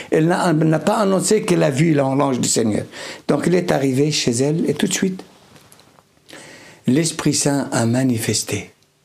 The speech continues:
par la bouche d'Élisabeth. « Je vous salue, Marie, pleine de grâce. » Le,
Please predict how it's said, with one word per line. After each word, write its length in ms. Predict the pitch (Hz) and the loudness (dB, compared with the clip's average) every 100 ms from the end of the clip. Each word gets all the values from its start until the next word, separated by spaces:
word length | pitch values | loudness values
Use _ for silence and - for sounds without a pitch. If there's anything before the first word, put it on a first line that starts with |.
| _ _ _ _ 123 | _ _ _ _ -4
par 120 | 123 | 0
la 140 | 120 | 0
bouche 360 | 113 139 147 - | 0 0 -2 -2
d'Élisabeth. « 720 | 113 104 101 107 101 104 - - _ _ _ _ _ _ _ _ _ _ _ _ _ _ _ - | -2 -2 -2 -4 -6 -10 -16 -20 _ _ _ _ _ _ _ _ _ _ _ _ _ _ _ -8
Je 180 | 120 127 | -2 0
vous 220 | 156 151 | 2 0
salue, 480 | 156 143 131 127 120 | 0 0 2 2 0
Marie, 420 | 98 98 - 98 - - | 0 -4 -6 -10 -12 -10
pleine 340 | 104 98 98 | -6 -6 -6
de 100 | 107 | -8
grâce. » 540 | 101 - 107 - - - _ _ _ _ _ _ _ _ | -8 -8 -8 -8 -12 -16 _ _ _ _ _ _ _ _
Le, 80 | - | -4